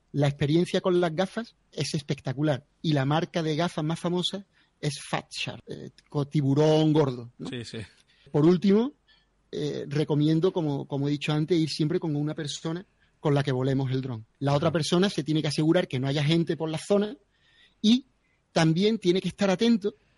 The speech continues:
Speaker 1: por si hay algún tipo de descalabro, porque en el momento en el que estrelles el dron,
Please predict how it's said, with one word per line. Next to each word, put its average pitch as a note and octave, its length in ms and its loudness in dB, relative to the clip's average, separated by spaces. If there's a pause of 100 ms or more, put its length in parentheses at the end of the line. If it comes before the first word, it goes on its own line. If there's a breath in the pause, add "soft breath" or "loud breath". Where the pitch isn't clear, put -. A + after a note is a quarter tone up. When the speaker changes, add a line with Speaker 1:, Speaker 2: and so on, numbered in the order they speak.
(400)
Speaker 1:
por D#3 160 2
si D3+ 180 -2
hay F3 160 4
algún D#3+ 320 2
tipo F3+ 240 0
de E3 80 2
descalabro, D#3 600 0 (640)
porque C3+ 480 -4
en C3+ 240 0
el B2+ 100 0
momento D3+ 420 2
en F#3+ 140 4
el E3 160 2
que D3 380 -2
estrelles F3 440 2
el E3 180 4
dron, F#3+ 280 0